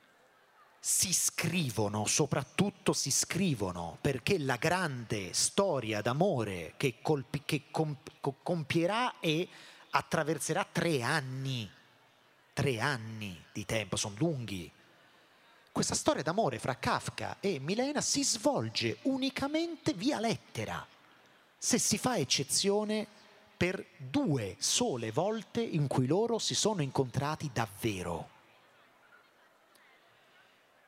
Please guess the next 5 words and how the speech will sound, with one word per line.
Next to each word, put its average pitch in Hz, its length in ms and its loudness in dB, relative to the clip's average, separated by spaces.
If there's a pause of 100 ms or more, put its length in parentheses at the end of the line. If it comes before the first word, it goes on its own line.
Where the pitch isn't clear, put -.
(1900)
Ed 214 300 2
è 262 60 4
molto 247 360 0
bello 139 300 0
che 160 200 -2